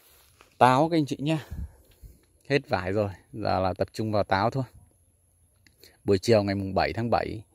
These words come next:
hai nghìn hai mươi mốt. Qua rất nhiều ngày nắng thì buổi chiều ngày hôm nay chúng em được một,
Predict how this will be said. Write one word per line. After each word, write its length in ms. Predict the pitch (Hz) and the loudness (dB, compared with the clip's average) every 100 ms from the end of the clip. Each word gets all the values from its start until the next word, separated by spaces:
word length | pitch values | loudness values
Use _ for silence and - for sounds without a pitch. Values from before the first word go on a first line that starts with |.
| _ _ - - _ | _ _ -20 -20 _
hai 160 | - 117 | -6 -2
nghìn 200 | 107 98 | -2 -4
hai 220 | 113 113 | -2 0
mươi 60 | |
mốt. 160 | 120 165 - - - _ _ _ _ _ _ _ _ _ _ _ _ _ _ _ _ _ _ _ _ _ _ _ _ _ _ | 2 0 -2 -20 -20 _ _ _ _ _ _ _ _ _ _ _ _ _ _ _ _ _ _ _ _ _ _ _ _ _ _
Qua 240 | - 123 120 | 4 4 4
rất 140 | 190 | 2
nhiều 340 | 254 156 120 | 0 4 4
ngày 160 | 101 95 | 4 0
nắng 240 | 95 104 | -2 -2
thì 340 | 143 110 98 95 | -2 -2 -2 -4
buổi 180 | 95 85 | -4 -4
chiều 260 | - 101 | 2 2
ngày 140 | 92 98 | 2 -2
hôm 120 | 107 | 0
nay 120 | 117 | -4
chúng 140 | 123 | -4
em 120 | 120 113 | -4 -4
được 160 | 98 | -6
một, 120 | - | -8